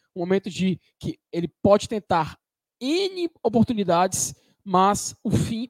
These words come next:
parece que sempre vai ser o mesmo. Sempre em uma bola maldita, sempre em um momento de desatenção, como aconteceu. O Fortaleza até chegou ao empate, mas aparentemente o gol foi bem anulado, pelo que disseram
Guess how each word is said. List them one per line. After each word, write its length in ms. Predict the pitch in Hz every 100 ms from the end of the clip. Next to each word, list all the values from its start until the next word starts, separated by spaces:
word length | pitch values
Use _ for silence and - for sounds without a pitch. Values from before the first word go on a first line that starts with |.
| -
parece 360 | 196 208 -
que 80 | -
sempre 400 | - - 269 262
vai 120 | 240
ser 140 | 208 254
o 60 |
mesmo. 360 | 247 190 165 143 _ _ -
Sempre 480 | - 262 330 277
em 20 | 262
uma 140 | 247
bola 200 | 214 226
maldita, 600 | 220 175 226 285 277 226
sempre 440 | 160 233 277 277
em 80 | 240
um 60 | 220
momento 400 | 202 202 214 233
de 140 | 175
desatenção, 640 | 175 180 175 202 - 208 254 _ _ _
como 200 | - 294
aconteceu. 500 | 294 339 294 - 196 - _ -
O 60 |
Fortaleza 480 | 247 277 254 277 - -
até 360 | 262 - 247
chegou 260 | 285 - 220
ao 60 | 262
empate, 480 | 226 165 143 147 - _ _ _
mas 260 | 190 202 202 _
aparentemente 1000 | 214 247 - 254 233 - 254 180 185 - -
o 100 | 196
gol 220 | 196 208
foi 260 | - 208
bem 220 | 214 185 185
anulado, 420 | 208 208 151 135
pelo 220 | 165 170
que 120 | -
disseram 460 | 180 - 165 165